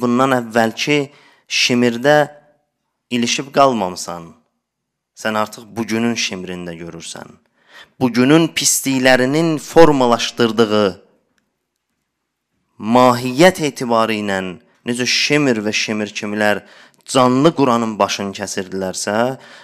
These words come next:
həmin pisliklər insan formalaşdırır ki, bugün kitab şəklində olan Qur'anı yandırır, cırır.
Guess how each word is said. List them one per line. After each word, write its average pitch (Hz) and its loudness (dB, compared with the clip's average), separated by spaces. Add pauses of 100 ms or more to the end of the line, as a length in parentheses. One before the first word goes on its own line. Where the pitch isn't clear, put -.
(220)
həmin 170 4
pisliklər 127 0
insan 127 0
formalaşdırır 143 -2
ki, 180 -12
bugün 180 -6 (280)
kitab 202 0
şəklində 110 -6
olan 98 -2
Qur'anı 92 -6
yandırır, 87 -8
cırır. 85 -10